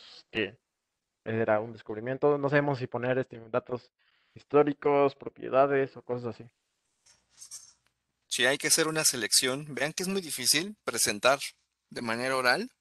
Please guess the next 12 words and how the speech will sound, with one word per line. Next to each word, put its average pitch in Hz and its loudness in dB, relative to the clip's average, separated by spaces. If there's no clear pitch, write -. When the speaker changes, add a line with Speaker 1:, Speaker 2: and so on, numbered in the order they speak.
Speaker 2:
un 143 -6
tema 135 0
técnico, 156 -8
un 123 -10
tema 127 -4
muy, 123 -8
eh, - -20
bueno, 117 -8
lleno 123 -6
de 104 -2
términos 123 -6
científico, 117 -10